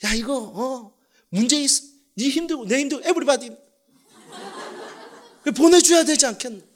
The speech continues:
근데 저희 장인어른은 사실은 언변의 기술은 약간 떨어지시는데 그 말 한마디에 깨달았습니다. 아, 말을 잘하고 못하고의 문제가 아니라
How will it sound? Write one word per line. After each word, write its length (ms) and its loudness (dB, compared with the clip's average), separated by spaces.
근데 160 0
저희 240 2
장인어른은 640 -2
사실은 500 -2
언변의 480 -4
기술은 680 -6
약간 380 -6
떨어지시는데 1040 -4
그 140 6
말 260 4
한마디에 760 0
깨달았습니다. 840 -2
아, 540 0
말을 380 6
잘하고 480 2
못하고의 520 0
문제가 440 0
아니라 720 -8